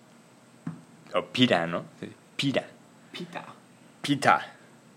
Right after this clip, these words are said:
Speaker 1: Pues es, pues acaba siendo esos animales, porque, o sea, son animales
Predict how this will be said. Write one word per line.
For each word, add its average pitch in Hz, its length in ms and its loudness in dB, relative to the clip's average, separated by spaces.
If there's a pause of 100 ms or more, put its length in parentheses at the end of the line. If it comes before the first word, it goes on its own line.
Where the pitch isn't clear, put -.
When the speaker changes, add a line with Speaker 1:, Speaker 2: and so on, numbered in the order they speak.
(920)
Speaker 1:
Pues 117 220 6
es, - 160 0 (140)
pues 117 180 4
acaba 131 280 10
siendo 139 160 2
esos 135 160 0
animales, 107 500 4
porque, - 220 -2
o 101 60 4
sea, 104 120 4
son 113 200 4
animales 110 880 4